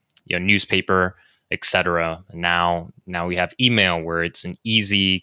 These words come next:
cost-effective way, right, to get into somebody's, uh, personal,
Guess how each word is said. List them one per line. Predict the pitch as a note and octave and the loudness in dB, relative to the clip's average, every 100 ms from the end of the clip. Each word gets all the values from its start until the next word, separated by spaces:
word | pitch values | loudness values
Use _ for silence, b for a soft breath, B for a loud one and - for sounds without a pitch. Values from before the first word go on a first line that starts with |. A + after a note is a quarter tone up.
| - | 0
cost-effective | G#2 F#2+ - - - F2 - E2+ E2+ | 2 2 0 -4 -2 -2 -4 -8 -4
way, | F2 F2 E2+ E2 F2+ _ _ | 0 2 2 -2 -8 _ _
right, | E2+ E2 E2 D#2 | -6 -4 -4 -8
to | - - F2 E2+ E2+ D#2+ E2 | -8 -6 -6 -4 -6 -8 -4
get | F#2 F2 - | 0 0 -2
into | F2+ - - E2+ | -10 -10 -10 -8
somebody's, | E2 - F2+ E2+ E2+ E2 - B B B - | -6 -6 -4 -4 -4 -8 -10 B B B -10
uh, | D#2+ D#2 - | -6 -6 0
personal, | A2 G2 - F#2 F2+ F2+ | 2 2 2 2 2 0